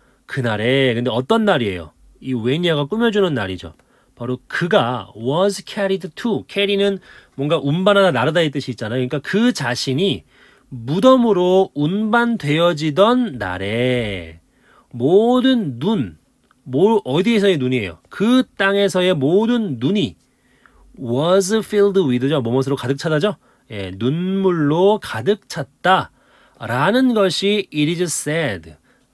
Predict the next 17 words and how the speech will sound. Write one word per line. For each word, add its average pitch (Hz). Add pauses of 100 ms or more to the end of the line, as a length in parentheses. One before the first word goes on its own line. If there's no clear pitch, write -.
예, 95
말해졌어요. 95 (1500)
자, 131
그리고서 202
서로 196
대조되는 175
개념이 127
나오니까 107
더가 104
생각된 156
거죠. 120 (520)
rich 123
and 165
poor, 139 (480)
high 226
and 185
low. 98